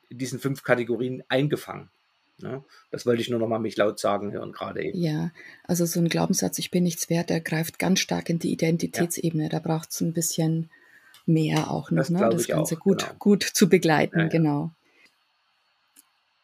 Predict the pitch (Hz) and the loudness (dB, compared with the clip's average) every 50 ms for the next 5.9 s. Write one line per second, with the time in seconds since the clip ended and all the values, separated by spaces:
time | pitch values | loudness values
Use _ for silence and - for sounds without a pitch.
0 | _ _ _ _ - - 214 202 196 202 175 160 180 226 311 339 - - 277 277 | _ _ _ _ -6 2 4 4 6 6 6 4 6 6 4 4 4 4 2 4
1 | - - 226 220 208 208 202 208 240 294 262 220 202 190 170 160 165 185 240 311 | 4 4 6 6 6 6 8 10 10 10 10 10 10 6 6 6 6 6 4 4
2 | - - 208 196 214 233 240 - - 208 208 202 208 196 190 196 190 196 226 226 | 4 6 6 6 6 6 4 4 2 2 4 6 6 6 6 6 6 6 6 4
3 | 208 202 208 - - 233 - - - - 185 202 - - - - - 196 190 185 | 4 2 0 2 0 0 0 0 0 0 0 0 -2 -6 -14 -6 -2 0 0 2
4 | 185 196 190 190 185 - 196 185 - - 180 - - - 185 180 - - 185 175 | 2 2 2 2 2 2 2 2 4 2 2 0 0 0 0 0 0 0 2 4
5 | 208 220 220 220 180 175 175 - 175 - - - - 180 180 190 202 214 | 4 4 4 4 2 0 0 -2 -4 -6 -4 0 0 2 4 4 2 2